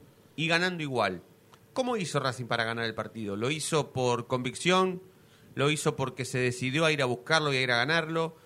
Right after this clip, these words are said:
¿Lo hizo porque entendió que este partido lo tenía que ganar porque si no se quedaba fuera del campeonato? ¿Lo hizo porque los cambios del técnico le hicieron que ganara?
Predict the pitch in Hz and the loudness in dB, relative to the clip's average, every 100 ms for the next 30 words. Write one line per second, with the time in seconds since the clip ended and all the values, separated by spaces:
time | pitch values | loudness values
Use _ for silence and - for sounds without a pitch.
0 | - - 135 180 185 175 151 139 135 131 | -20 -2 2 2 2 0 0 -2 -2 -4
1 | 127 139 139 143 190 135 151 - 143 127 | 0 -2 -2 0 0 0 -2 -2 -2 -2
2 | 117 156 135 123 131 117 117 135 143 127 | -2 -2 -2 -2 -4 -2 -2 -2 -4 -6
3 | 104 - 123 127 117 113 113 120 110 107 | -8 -10 -8 -8 -2 0 0 -4 -6 -4
4 | 107 117 156 156 139 127 139 - 131 120 | -4 -2 -2 -2 -2 0 -2 -2 -4 -2
5 | 117 - 117 113 107 - 151 147 135 123 | -4 -4 -4 -4 -4 -2 -2 0 0 -2
6 | 113 131 135 127 107 110 107 107 139 123 | -2 -4 -6 -4 -4 -2 -4 -4 -4 -2
7 | 113 - 104 117 151 151 143 139 | -4 -6 -4 2 4 4 4 0